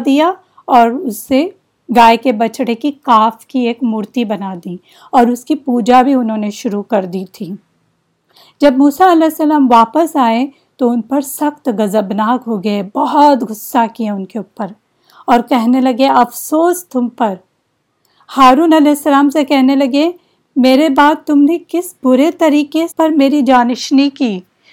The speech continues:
میں نے تمہارے اوپر سب سونپ کے گیا تھا کام، تم نے یہ کیا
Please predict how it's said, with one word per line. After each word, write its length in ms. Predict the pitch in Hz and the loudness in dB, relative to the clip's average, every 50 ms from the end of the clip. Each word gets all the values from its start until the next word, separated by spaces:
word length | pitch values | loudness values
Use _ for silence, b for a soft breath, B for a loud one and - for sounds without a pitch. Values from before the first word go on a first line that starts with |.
| b b - | b b 0
میں 100 | 277 262 | 2 4
نے 100 | 294 339 | 4 2
تمہارے 500 | 330 - 285 247 240 233 233 247 269 311 | 2 0 -2 2 2 2 2 2 2 0
اوپر 360 | 339 330 269 - - 311 320 | 0 -2 -4 -4 -4 -4 -4
سب 220 | 320 - 320 294 294 - _ _ | -2 -2 -4 -4 -4 -6 _ _
سونپ 440 | - - 311 269 254 254 254 254 - | -10 -4 0 0 0 0 -2 -4 -4
کے 140 | - 349 339 | -2 -2 0
گیا 280 | 285 294 262 240 233 226 233 | 2 4 4 4 4 2 0
تھا 120 | 277 262 | -4 -6
کام، 380 | 262 254 - 247 240 254 302 339 b b b b b b b | -6 -4 -4 -2 -2 0 -2 -2 b b b b b b b
تم 120 | - 302 | 0 2
نے 100 | 302 339 | 2 2
یہ 180 | 339 392 381 349 | 2 0 -2 -4
کیا 260 | 349 - 320 330 370 | -2 0 2 2 2